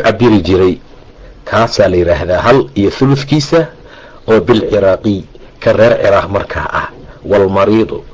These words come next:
qofka jiran, walmusaafiru, iyo qofka musaafirkaa labadaba. Walmusaafiru, safaran, safar uu ku jiro,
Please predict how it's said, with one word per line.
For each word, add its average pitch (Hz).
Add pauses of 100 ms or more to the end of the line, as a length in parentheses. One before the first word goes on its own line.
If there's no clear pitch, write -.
(300)
qofka -
jiran, 85 (640)
walmusaafiru, 104 (300)
iyo 120
qofka 131
musaafirkaa 127
labadaba. 110 (1500)
Walmusaafiru, 117 (760)
safaran, 101 (100)
safar -
uu 123
ku 143
jiro, 92